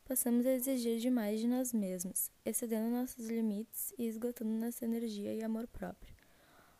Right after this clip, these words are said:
Por esse motivo, é de extrema importância tentarmos sempre procurar nos conhecermos melhor e a manter um equilíbrio em nossos hábitos, além de procurar manter o contato com os nossos amigos e familiares, que sempre podem nos auxiliar em momentos difíceis.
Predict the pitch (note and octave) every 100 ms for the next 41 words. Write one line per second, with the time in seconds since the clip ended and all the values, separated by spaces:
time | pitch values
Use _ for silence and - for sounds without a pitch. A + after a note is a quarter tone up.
0 | _ - A#3+ A3+ B3+ C4 - A3 A3 C4
1 | C#4 - - A#3 - A3+ A3+ A#3+ C4 C4
2 | A3+ A3+ B3 A#3 A#3 - G#3+ A3 - G#3+
3 | G#3+ - A#3+ A#3+ G#3 G3+ A3 - A3+ -
4 | G#3+ G#3 - A#3 G#3+ F#3 G#3 - - -
5 | _ B3+ A#3+ B3+ B3 A3+ A#3 A#3+ B3 A3+
6 | G#3+ A#3 A#3 - A#3 G3 F#3 - - -
7 | - - - - - B3 A#3+ A#3 - B3+
8 | C4 A#3+ A#3 A#3 A#3+ A#3 A#3+ A#3 G#3+ -
9 | - A3+ A#3 A3 - A#3 A3 G3+ G#3 B3+
10 | B3+ - A#3+ A#3 G3 F3+ G#3+ B3 - A#3+
11 | - A3+ A3+ - A3+ A#3 A#3 A3+ A3+ -
12 | A3 G3 G3 G#3+ A3 G3+ - A#3+ - G3+
13 | G#3 - - -